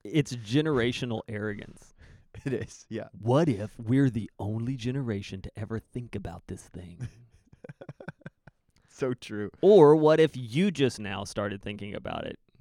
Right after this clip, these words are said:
Speaker 1: and didn't
Speaker 2: <laughs>
Speaker 1: realize that for thousands of years people have been having this conversation?
Speaker 2: Right.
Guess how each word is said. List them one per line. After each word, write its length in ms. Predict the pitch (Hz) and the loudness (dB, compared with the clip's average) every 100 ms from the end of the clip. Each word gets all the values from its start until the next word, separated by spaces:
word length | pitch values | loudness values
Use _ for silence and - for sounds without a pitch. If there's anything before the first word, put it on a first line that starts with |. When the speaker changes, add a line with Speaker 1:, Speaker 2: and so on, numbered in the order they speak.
| - - - | -20 -20 -16
Speaker 1:
and 100 | 110 | -8
didn't 260 | 123 123 131 | -6 -6 -4
Speaker 2:
<laughs> 0 | |
Speaker 1:
realize 600 | 160 170 135 113 113 107 | -2 0 0 0 -2 -2
that 180 | 117 - | -4 -4
for 140 | 117 | -6
thousands 540 | - 113 113 117 123 104 | -2 -2 -2 -2 -6 -6
of 60 | |
years 320 | 107 107 110 | -6 -4 -4
people 260 | - 110 104 | -4 -8 -6
have 40 | 101 | -8
been 100 | 98 | -8
having 340 | 98 101 92 | -10 -10 -12
this 120 | 98 | -14
conversation? 640 | - - - - - - - | -16 -16 -16 -18 -20 -20 -8
Speaker 2:
Right. 340 | 120 107 92 | -2 -2 -4